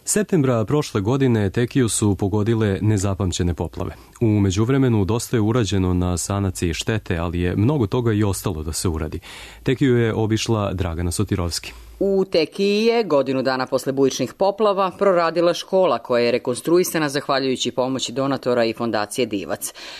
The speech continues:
Speaker 2: Direktor osnovne škole Mihajlo Sideris ističe da šezdesetoro đaka ima slabiji uspeh, ali da je to razumljivo jer su godinu dana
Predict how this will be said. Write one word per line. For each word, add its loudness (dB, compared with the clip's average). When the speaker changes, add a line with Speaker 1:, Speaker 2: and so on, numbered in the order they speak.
Speaker 2:
Direktor -4
osnovne -2
škole 0
Mihajlo 0
Sideris -2
ističe -2
da -2
šezdesetoro -6
đaka -2
ima -2
slabiji -2
uspeh, 2
ali 0
da 2
je 2
to 4
razumljivo 2
jer -2
su -10
godinu 0
dana -2